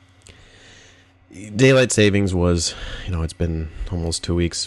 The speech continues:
but it's, I really need to prepare myself for this winter.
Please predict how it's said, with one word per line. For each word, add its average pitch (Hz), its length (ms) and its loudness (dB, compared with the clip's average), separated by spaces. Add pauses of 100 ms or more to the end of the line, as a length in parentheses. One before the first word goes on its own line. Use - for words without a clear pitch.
but 85 200 0 (160)
it's, - 1120 -10 (300)
I 107 80 2
really 92 720 2
need 87 280 -2
to 85 240 -4
prepare - 320 -4
myself 85 640 -4 (760)
for 90 120 2
this 80 180 -2
winter. 82 440 2